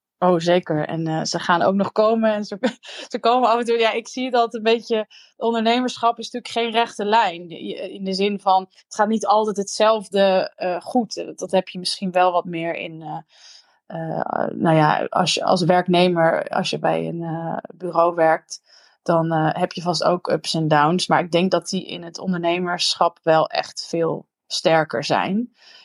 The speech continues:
Je bent natuurlijk, ja, voor alles verantwoordelijk. En, ehm, en ja, er zijn zeker bij mij, ik heb ook momenten dat ik even denk van, "Nou, geef mij maar weer gewoon, eh,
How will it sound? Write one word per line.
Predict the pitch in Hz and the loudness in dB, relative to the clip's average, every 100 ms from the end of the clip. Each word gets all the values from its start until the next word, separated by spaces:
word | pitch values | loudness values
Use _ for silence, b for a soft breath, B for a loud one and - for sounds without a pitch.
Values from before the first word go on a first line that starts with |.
| _ | _
Je | 170 | -4
bent | 165 165 | -4 -4
natuurlijk, | 165 - - | -6 -8 0
ja, | 170 147 - _ | 4 4 0 _
voor | - - - | -8 -2 2
alles | 185 180 165 | 2 2 0
verantwoordelijk. | - 165 156 165 180 170 151 190 | 0 0 2 2 2 2 0 0
En, | - 165 160 160 - | -2 0 0 -2 -4
ehm, | - 165 165 165 165 - - - - _ _ | -4 -2 -2 -2 -2 -4 -6 -8 -10 _ _
en | - 175 165 | -4 -2 0
ja, | 185 160 | 2 2
er | 156 160 | 2 0
zijn | - 175 175 - - - | 2 2 0 -6 -8 -14
zeker | - - 190 190 185 180 160 | -6 0 4 4 4 0 0
bij | - 160 175 | -6 0 2
mij, | 170 180 170 | 4 4 2
ik | 165 165 | -2 -6
heb | 175 | -2
ook | 180 196 | 0 0
momenten | 202 190 190 180 | 0 0 -2 -4
dat | 165 | -6
ik | 165 | -6
even | 156 - | -8 -6
denk | 147 143 - | -8 -8 -8
van, | 127 | -2
"Nou, | 76 62 50 - | 0 0 -4 -16
geef | - 160 160 | -4 -2 0
mij | 165 175 | 2 4
maar | 175 | 4
weer | 165 165 | 4 2
gewoon, | 175 165 165 165 | 2 2 2 2
eh, | 160 | -2